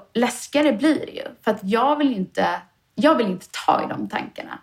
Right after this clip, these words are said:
Jag vill inte känna att jag vill inte gå in i det där rummet för att det är så pass läskigt.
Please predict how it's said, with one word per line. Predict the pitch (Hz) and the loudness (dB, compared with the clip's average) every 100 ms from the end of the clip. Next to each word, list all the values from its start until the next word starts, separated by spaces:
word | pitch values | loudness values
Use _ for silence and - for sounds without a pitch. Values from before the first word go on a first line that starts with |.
| _ - | _ -2
Jag | 208 262 | 4 4
vill | 233 | 4
inte | 202 190 | 0 -2
känna | 190 208 190 208 | -2 2 2 2
att | 196 | 0
jag | 214 | 2
vill | 262 | 2
inte | 214 | 0
gå | 190 190 | -2 0
in | 277 247 | 4 4
i | 190 | 2
det | |
där | 175 | -2
rummet | 240 226 180 - | -2 -2 -4 -10
för | |
att | 180 _ | -16 _
det | 233 | -6
är | 226 | -6
så | - 277 190 | -4 -2 -2
pass | 190 185 - - _ _ _ _ | 0 0 -2 -12 _ _ _ _
läskigt. | 220 240 - - - 123 - | 0 0 -2 -2 0 0 -6